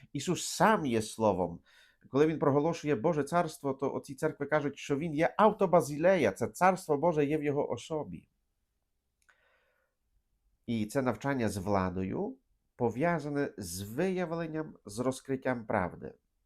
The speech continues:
Звернімо увагу, що саме таке навчання виявило в набожному натовпі когось, хто мав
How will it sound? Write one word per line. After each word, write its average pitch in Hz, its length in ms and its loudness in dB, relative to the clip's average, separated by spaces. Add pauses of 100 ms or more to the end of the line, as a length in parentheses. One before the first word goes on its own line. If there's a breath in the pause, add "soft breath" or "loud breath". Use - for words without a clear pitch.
(880 soft breath)
Звернімо 139 400 -2
увагу, 131 320 2
що 123 140 -8
саме 113 260 -2
таке 127 320 -2
навчання 110 460 -2
виявило 107 580 0
в 98 140 -6
набожному 139 720 4
натовпі 131 540 -4
когось, 127 320 -6
хто - 180 -14
мав 104 240 -4